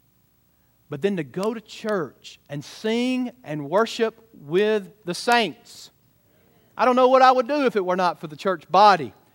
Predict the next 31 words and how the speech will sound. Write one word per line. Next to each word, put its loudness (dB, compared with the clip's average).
and -10
worshiping -2
Jesus. -8
Now, 0
it's -6
one 0
thing -2
to -10
sing, -4
and -6
I 2
like 2
to -18
sing -6
all 2
over -4
the -2
house, 4
all 2
day, 2
every -2
day. -6
But -12
it's -14
different 0
when -10
you -12
get -4
with -8
the -6
believers. -6